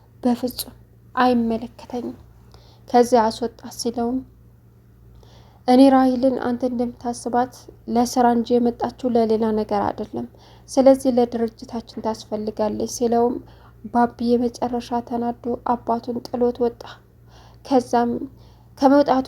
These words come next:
በፊት ራሂል ገብታ "ስለ እኔ ነው የምትጨቃጨቁት አይደል?" አለችው። ከዛም "አይመለከትሽም፣ እኔ እያወራሁ ያለሁት አባቴ ጋር ነው።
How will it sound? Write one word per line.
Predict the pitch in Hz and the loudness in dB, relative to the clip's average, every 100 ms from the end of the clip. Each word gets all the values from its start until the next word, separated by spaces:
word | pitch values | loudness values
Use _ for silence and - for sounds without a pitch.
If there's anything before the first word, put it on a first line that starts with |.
| 240 | 0
በፊት | 240 240 247 254 - - - 240 | 2 0 -6 -12 -20 -20 -6 -2
ራሂል | 247 240 240 240 | 0 -2 -4 -4
ገብታ | 240 240 - 247 - - - | -6 -6 -8 -8 -10 -20 -6
"ስለ | - 349 | 2 6
እኔ | 381 381 | 6 6
ነው | 320 | 2
የምትጨቃጨቁት | 269 262 - - 240 247 254 269 262 | 0 -6 -8 -4 -4 -4 -6 -6 -4
አይደል?" | 320 415 - - - _ - _ - - - - - _ _ _ - | -2 -2 -4 -16 -20 _ -20 _ -20 -20 -20 -20 -20 _ _ _ -4
አለችው። | 247 247 240 233 - - _ _ _ - - - | 0 2 2 -4 -18 -20 _ _ _ -20 -20 -4
ከዛም | 269 254 254 247 247 269 - - - | 2 2 4 0 0 -8 -16 -8 2
"አይመለከትሽም፣ | 254 240 220 214 - 247 - - - - | 4 4 2 -2 -8 -14 -16 -20 -20 -8
እኔ | - 254 | 0 2
እያወራሁ | 269 254 240 240 240 | 4 6 6 4 2
ያለሁት | 240 240 247 262 226 | 2 0 -2 -4 -4
አባቴ | 220 - - - | -4 -4 -8 -12
ጋር | - - | -10 -12
ነው። | - | -12